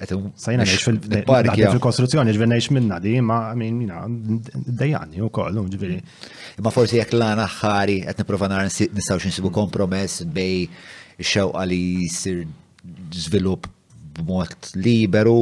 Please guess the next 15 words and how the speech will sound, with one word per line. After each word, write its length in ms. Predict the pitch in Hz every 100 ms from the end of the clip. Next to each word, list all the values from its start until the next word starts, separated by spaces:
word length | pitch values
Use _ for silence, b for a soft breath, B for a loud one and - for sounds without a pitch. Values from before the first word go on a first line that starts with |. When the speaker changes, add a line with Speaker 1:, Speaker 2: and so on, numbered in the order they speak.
| 104
Speaker 1:
u 20 |
fl-istess 560 | - 92 80 - 90 -
ħin, 720 | - 113 113 110 95 92 82 80 B B B B B
eh, 380 | 95 95 92 92
nirrispettaw, 1120 | 90 92 98 92 - 87 - 98 98 95 95 87 - -
eh, 180 | 90 90 - -
tal-inqas 720 | 85 95 95 95 85 - -
l-ippjanar 480 | 90 - 90 92 90
estetiku, 640 | 85 - 90 87 85 85
l-ippjanar 800 | 82 82 85 82 85 87 87 85
ambjentali, 640 | 82 82 82 92 90 82 82
eċetera, 380 | 87 80 85 82
eċetera. 320 | 95 - B B -
Biex 160 | 95
ta' 80 | 104